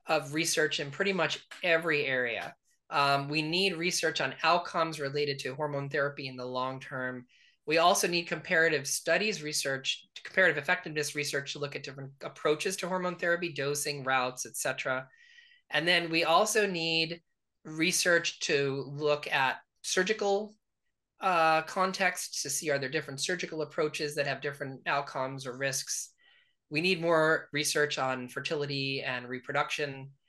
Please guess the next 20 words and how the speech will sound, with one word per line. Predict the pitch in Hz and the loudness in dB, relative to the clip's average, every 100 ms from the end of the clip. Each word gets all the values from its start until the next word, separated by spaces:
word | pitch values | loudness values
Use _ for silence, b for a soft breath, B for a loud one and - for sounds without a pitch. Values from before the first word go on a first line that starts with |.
| _ _ | _ _
And | - 135 | -8 -2
we | 139 | 0
also | 131 147 - 147 | 2 2 2 -2
need | 147 147 147 147 | -2 -4 -4 -6
more | 143 151 | -4 -2
research | 147 160 - 165 165 - | -2 -2 0 -2 -2 -4
on | 156 147 147 147 147 | 0 2 2 0 -4
outcomes | 160 165 - 165 160 147 | 0 0 0 -4 -4 -4
related | 147 160 160 | -2 0 -2
to | 151 | -4
trans | 147 165 156 143 | -6 -4 -4 -4
youth, | 165 175 135 156 | -6 -6 -6 -8
in | 139 | -6
particular, | 143 139 - 175 160 156 151 151 - _ _ _ - | -8 -10 -8 -6 0 2 4 2 -2 _ _ _ -4
um, | 151 135 131 127 123 123 | 0 0 0 -2 -6 -6
approaches | 147 156 165 165 151 | -4 2 2 2 -2
to | 165 | -2
assessing | 143 - 160 - 156 | 0 2 2 0 -4
trans | 151 151 139 139 | -2 -2 -2 -2
youth | 147 151 | -4 -6